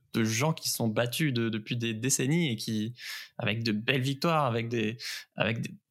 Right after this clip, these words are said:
une créativité, un courage et des, des choses vraiment hyper inspirantes et que ça vaut vraiment le coup de, de se plonger dans, dans ce qui a déjà été fait pour, euh,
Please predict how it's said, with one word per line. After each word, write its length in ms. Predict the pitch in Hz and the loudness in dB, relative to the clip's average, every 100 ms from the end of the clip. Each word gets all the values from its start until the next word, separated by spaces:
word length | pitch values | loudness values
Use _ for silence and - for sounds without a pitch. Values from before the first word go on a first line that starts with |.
| - | 0
une 140 | 127 | 0
créativité, 960 | - - 139 131 139 127 123 151 143 127 | 0 2 2 4 2 2 0 0 2 2
un 160 | 113 | 0
courage 560 | 117 - 139 139 151 120 | -2 -2 0 2 2 2
et 60 | 110 | 0
des, 160 | 110 | -2
des 120 | 101 | -2
choses 320 | 120 123 117 117 | -2 0 -2 -4
vraiment 480 | - 123 143 151 - | -2 2 2 2 2
hyper 440 | 165 - 165 151 - | 0 4 4 4 2
inspirantes 760 | - - - 123 139 165 - - - | 0 0 2 2 2 0 -2 -8 -4
et 180 | 117 123 _ | -2 -4 _
que 80 | - | 0
ça 80 | 123 | 2
vaut 160 | 117 117 | 2 2
vraiment 400 | 117 143 156 143 | 0 2 2 2
le 60 | |
coup 200 | 135 170 | 2 2
de, 200 | 131 123 | 4 2
de 120 | 117 | 2
se 100 | 113 | 0
plonger 360 | - 131 123 156 | 0 0 2 2
dans, 320 | 120 117 113 | 2 0 0
dans 160 | 110 110 | 0 0
ce 80 | - | 0
qui 100 | 110 | 0
a 60 | |
déjà 320 | 110 117 139 | 0 0 0
été 160 | 123 117 | -2 -4
fait 200 | - 151 | -2 -4
pour, 300 | - 120 113 | 0 0 2
euh, 120 | 110 | 0